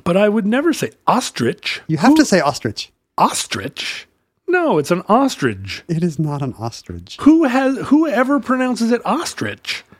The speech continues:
Speaker 2: Literally everyone else
Speaker 1: Germans.
Speaker 2: in the world.
Speaker 1: Germans
Speaker 2: <laughs>
Speaker 1: are the only people that say ostrich because os-, stritch isn't a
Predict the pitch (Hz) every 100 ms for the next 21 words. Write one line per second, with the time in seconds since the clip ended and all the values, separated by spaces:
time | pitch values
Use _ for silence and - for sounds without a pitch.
0 | - 143 151 156 156 147 135 - 135 147
1 | 151 147 143 139 165 135 135 120 107 -
2 | _ - 127 156 135 104 87 98 - 185
3 | - 156 160 170 202 220 185 190 165 147
4 | - 156 143 - 151 156 - 117 - -
5 | - - 202 226 208 - 170 226 - _
6 | - - - 294 320 - 190 208 190 202
7 | - 160